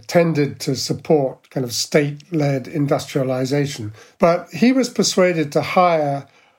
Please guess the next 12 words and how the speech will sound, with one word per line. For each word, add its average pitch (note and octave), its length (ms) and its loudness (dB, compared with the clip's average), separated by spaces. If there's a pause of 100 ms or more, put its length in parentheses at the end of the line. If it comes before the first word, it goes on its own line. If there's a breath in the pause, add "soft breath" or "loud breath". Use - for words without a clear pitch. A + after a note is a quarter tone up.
(140)
a E3+ 80 -4
team E3+ 540 0
of D#3 320 0
free G3+ 220 2
market E3 400 2
economists D3 760 0
known E3 340 2
as D3+ 300 0
the D3 280 0
Chicago D3+ 600 2
Boys, A#2+ 400 -4
because D3 440 -4